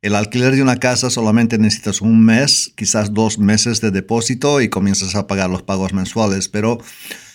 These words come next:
acuérdese que comprando una casa también es una cosa tan grande que también hay muchas ayudas que están,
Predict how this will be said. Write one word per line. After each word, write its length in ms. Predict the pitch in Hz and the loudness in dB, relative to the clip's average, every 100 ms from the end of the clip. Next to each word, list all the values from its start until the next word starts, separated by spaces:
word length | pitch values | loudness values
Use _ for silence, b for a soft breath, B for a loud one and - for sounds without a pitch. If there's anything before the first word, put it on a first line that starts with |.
| B B _ _ _ _ _ _ B B | B B _ _ _ _ _ _ B B
acuérdese 580 | - - 220 208 - 151 | -2 0 2 2 2 0
que 160 | 127 113 | 0 -2
comprando 380 | 117 127 202 233 | 0 2 2 4
una 220 | 147 127 | 2 0
casa 260 | 131 135 | 0 -2
también 400 | - 113 123 131 | 0 2 4 4
es 180 | 117 110 | 2 0
una 220 | 127 123 | 0 0
cosa 240 | 117 120 120 | 0 -4 -2
tan 160 | 107 98 | 0 0
grande 380 | 117 123 110 | 0 2 0
que 100 | 113 | -2
también 460 | 98 101 120 156 160 | -4 -2 0 0 -2
hay 220 | 151 160 | 0 2
muchas 400 | 147 156 165 151 | 2 0 0 0
ayudas 460 | 117 110 143 139 117 | 2 4 4 4 0
que 100 | 110 | -2
están, 540 | - 123 131 131 - | -2 0 2 0 -4